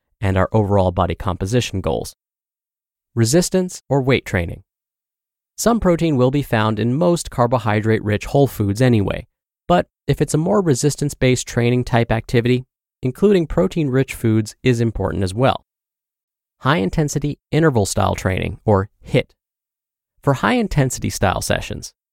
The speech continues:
I recommend opting for a lower fiber source of carbohydrate, as these are easier to digest.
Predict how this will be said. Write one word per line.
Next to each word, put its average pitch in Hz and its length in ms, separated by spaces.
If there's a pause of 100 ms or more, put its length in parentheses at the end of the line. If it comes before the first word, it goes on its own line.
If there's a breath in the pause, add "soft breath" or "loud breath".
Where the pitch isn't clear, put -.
I 143 80
recommend 170 580
opting 117 380
for 107 140
a 95 60
lower 127 420
fiber 131 380
source 101 320
of - 100
carbohydrate, 113 720 (120)
as 117 120
these 107 180
are 104 140
easier 104 380
to 101 100
digest. 95 520